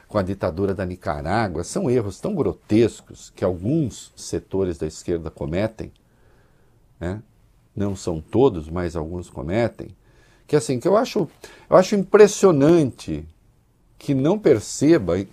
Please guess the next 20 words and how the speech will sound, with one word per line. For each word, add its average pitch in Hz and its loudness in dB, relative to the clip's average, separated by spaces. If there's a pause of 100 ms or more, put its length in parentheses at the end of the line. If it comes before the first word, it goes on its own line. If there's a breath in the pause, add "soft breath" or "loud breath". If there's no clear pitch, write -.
(540 loud breath)
que 214 0
não 233 6
perceba 190 8
o 180 0
seguinte, 120 0
não 233 6
está 180 6
endossando 139 2
um 127 4
regime 110 0
em 120 -2
que 113 0
se - -4
está 147 2
fazendo 117 0
uma 107 -4
experiência 110 -2
virtuosa 98 0
de 95 -8
governo, 92 -2